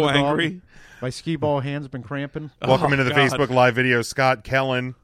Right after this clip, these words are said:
Speaker 3: uh, Jen, Tim, Chris as well, Andy
Speaker 1: Oh,
Speaker 3: Weinberg.
Speaker 1: Andy Weinberg.
Speaker 3: He's,
Speaker 2: Hey,
Speaker 3: you're,
Speaker 2: I got
Speaker 3: you're
Speaker 2: Andy.
Speaker 3: representing the, uh, the
Speaker 1: Said it's
Speaker 3: Winners
Speaker 1: the
Speaker 3: Army.
Speaker 1: best
Speaker 2: That's
Speaker 1: T-shirt
Speaker 2: right.
Speaker 1: he's seen.
Speaker 3: Um,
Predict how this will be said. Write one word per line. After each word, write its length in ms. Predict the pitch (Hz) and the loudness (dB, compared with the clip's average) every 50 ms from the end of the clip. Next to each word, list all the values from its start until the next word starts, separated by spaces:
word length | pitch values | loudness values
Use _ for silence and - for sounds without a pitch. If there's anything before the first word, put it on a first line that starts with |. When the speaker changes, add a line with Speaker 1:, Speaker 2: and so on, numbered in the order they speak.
| _ _ _ _ _ - | _ _ _ _ _ -2
Speaker 3:
uh, 320 | 113 113 113 110 110 107 | 0 2 4 4 4 2
Jen, 440 | 101 95 - 135 131 123 123 120 123 | 0 -4 -4 -2 -2 -2 -2 -4 -6
Tim, 640 | - - - 135 135 135 131 131 131 131 131 123 - _ _ _ _ _ _ _ _ _ - | -8 -6 -4 -2 0 0 0 -2 -2 -4 -8 -10 -12 _ _ _ _ _ _ _ _ _ -16
Chris 360 | - - 143 139 143 - - | -4 0 0 2 2 0 -4
as 120 | 143 120 113 | -6 -4 -2
well, 300 | 127 127 127 131 143 151 | 0 2 2 2 2 0
Andy 320 | 143 135 139 139 139 135 | 0 0 0 0 0 0
Speaker 1:
Oh, 40 | 117 | 0
Speaker 3:
Weinberg. 280 | 135 131 139 147 156 160 | 0 0 2 2 2 2
Speaker 1:
Andy 120 | 165 160 | 2 2
Weinberg. 500 | 151 151 156 190 208 185 175 170 170 170 | 2 0 0 0 0 0 -2 -2 -2 -2
Speaker 3:
He's, 200 | 156 165 156 135 | -2 -4 -4 -4
Speaker 2:
Hey, 220 | - - 156 170 220 | -2 0 0 2 2
Speaker 3:
you're, 60 | 214 | 0
Speaker 2:
I 60 | 180 | -2
got 160 | 170 180 185 156 | -2 -4 -4 -2
Speaker 3:
you're 120 | 147 160 | -2 -2
Speaker 2:
Andy. 100 | 156 147 | 0 0
Speaker 3:
representing 680 | 156 160 160 170 165 139 135 165 160 160 165 170 170 | -2 -2 -2 -4 -6 -2 0 0 0 0 0 -2 -2
the, 220 | 156 156 156 156 156 | -2 -2 0 0 2
uh, 240 | 151 147 147 151 | 2 2 2 2
the 100 | 143 143 | 0 0
Speaker 1:
Said 20 | 135 | 0
it's 60 | 135 | 2
Speaker 3:
Winners 280 | 151 156 160 160 156 131 | 2 2 2 2 0 2
Speaker 1:
the 80 | 156 151 | 0 0
Speaker 3:
Army. 360 | 151 156 170 208 247 262 214 _ _ _ - | 2 0 -2 -4 -8 -10 -12 _ _ _ -8
Speaker 1:
best 240 | 135 135 139 135 156 | -6 -6 -6 -6 -8
Speaker 2:
That's 120 | 139 - | -12 -10
Speaker 1:
T-shirt 220 | 151 147 147 160 | -8 -8 -6 -6
Speaker 2:
right. 120 | 170 151 139 | -6 -6 -6
Speaker 1:
he's 160 | 139 131 - | -8 -10 -12
seen. 320 | - 139 139 143 160 185 220 | -14 -16 -16 -16 -18 -12 -6
Speaker 3:
Um, 640 | - 123 117 117 117 117 113 107 107 113 - - | -2 0 2 2 2 0 0 -2 -4 -8 -14 -18